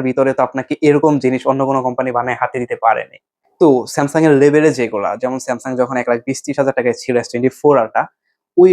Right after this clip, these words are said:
লেভেলে যেই সেটগুলো ছিল iPhone ছাড়া, সেগুলোও কিন্তু ক্যামেরাতে বা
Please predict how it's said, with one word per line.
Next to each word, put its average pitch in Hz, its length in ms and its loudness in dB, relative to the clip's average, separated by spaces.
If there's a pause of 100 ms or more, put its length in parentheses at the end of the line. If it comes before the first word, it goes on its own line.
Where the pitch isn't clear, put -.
লেভেলে 151 320 4
যেই 135 160 -2
সেটগুলো 123 320 -6 (100)
ছিল 135 160 -6 (140)
iPhone 120 200 -8 (100)
ছাড়া, 117 240 0 (160)
সেগুলোও 123 400 -2
কিন্তু 143 140 -2 (100)
ক্যামেরাতে 123 440 -2 (320)
বা 123 60 2